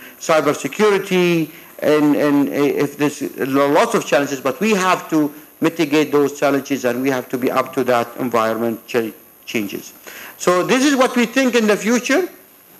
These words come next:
of, uh, what the grid is going to be worldwide,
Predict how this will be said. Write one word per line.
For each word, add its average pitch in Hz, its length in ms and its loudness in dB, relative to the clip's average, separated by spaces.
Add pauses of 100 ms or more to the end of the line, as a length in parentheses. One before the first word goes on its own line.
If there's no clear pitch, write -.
(160)
of, 156 360 0
uh, 160 260 4
what 170 280 0 (160)
the 165 100 2
grid 196 260 2
is 185 160 0
going 190 220 2
to 185 100 -2
be 185 160 0
worldwide, 185 680 2